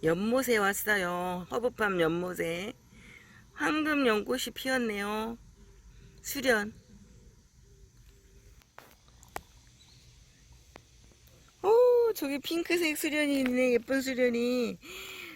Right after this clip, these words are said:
보러 갑니다. 자. 너무 예쁘죠?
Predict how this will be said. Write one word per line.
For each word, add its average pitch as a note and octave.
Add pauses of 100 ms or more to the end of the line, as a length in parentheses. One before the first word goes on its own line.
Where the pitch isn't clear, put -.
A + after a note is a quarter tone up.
보러 C4+
갑니다. C4 (1040)
자. - (3250)
너무 G#3
예쁘죠? C#3